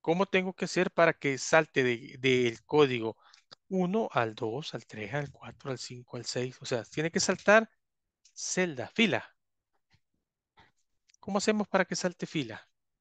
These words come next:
Porque el primero te va a dar, re-, vimos referencia, ¿verdad? Y en el segundo, ¿qué va a pasar?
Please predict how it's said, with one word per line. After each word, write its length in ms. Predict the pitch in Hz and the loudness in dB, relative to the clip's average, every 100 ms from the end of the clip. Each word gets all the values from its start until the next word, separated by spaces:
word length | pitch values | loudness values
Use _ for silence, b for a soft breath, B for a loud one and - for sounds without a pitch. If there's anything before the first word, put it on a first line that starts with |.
| _ _ _ _ _ _ _ _ _ _ _ _ - | _ _ _ _ _ _ _ _ _ _ _ _ -6
Porque 200 | 175 180 | -2 0
el 40 | |
primero 320 | 190 185 285 | 6 10 10
te 140 | 320 185 | 8 6
va 100 | 180 | 8
a 40 | |
dar, 280 | 233 208 120 | 10 10 8
re-, 100 | 131 | 0
vimos 280 | 139 190 190 | 0 2 2
referencia, 480 | 175 220 254 180 123 | 4 8 8 8 4
¿verdad? 260 | 110 127 - _ _ _ _ | 2 -4 -14 _ _ _ _
Y 80 | - | 2
en 80 | 180 | 6
el 100 | 175 | 6
segundo, 800 | - 170 208 311 302 277 180 - | 6 6 6 6 6 2 0 -4
¿qué 120 | - 208 | 6 6
va 80 | |
a 20 | 208 | 8
pasar? 380 | 196 165 131 | 4 4 2